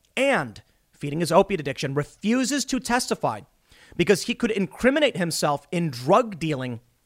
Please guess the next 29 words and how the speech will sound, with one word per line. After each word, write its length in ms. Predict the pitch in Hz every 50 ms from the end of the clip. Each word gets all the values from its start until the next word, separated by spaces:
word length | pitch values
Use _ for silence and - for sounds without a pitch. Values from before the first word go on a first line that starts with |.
| _ _
and 160 | 127 131 117 -
potential 500 | 131 - - 175 180 175 - 196 180 -
third-degree 720 | - _ 180 165 165 160 127 151 127 123 139 151 147 139
murder 320 | 135 135 139 139 143 135
charges. 520 | - - 147 120 117 104 - 117 104 - - _ _ _ _
That 380 | 113 110 151 170 190 190 - -
is 440 | 165 160 147 139 139 135 - - - _ _ _ _ _ _ _ _ _ _ _ _
in 180 | - 139 139 117
quotes. 720 | - - - - 156 147 - - - - - - - - - _ _ _ _ _ _ _ _ _ _ _
The 60 | 143
Daily 180 | 139 143 147 147
Mail 140 | 147 135 123
reports. 480 | 120 - - 165 131 - - - - _ _ _ _ _ _ _ _ _ _ _ _ _ _ _ _ - -
Maurice 400 | 143 151 180 214 247 240 151 180
Lester 280 | 196 190 - - 160
Hall, 360 | 143 190 190 117 - - _ _ _ _ _ - _ -
who 160 | 175 196 180
was 340 | 160 160 185 226 269 - -
in 140 | 247 254
the 80 | 254 240
car 360 | - - - 226 196 147 123
along 340 | 110 151 143 147 156 190 214
with 120 | 220 214
Floyd 420 | - _ - 226 226 196 139 135 123
the 60 | 131
day 160 | 117 135 135
of 60 | 135
his 100 | 139 139
death 320 | - 196 196 - - -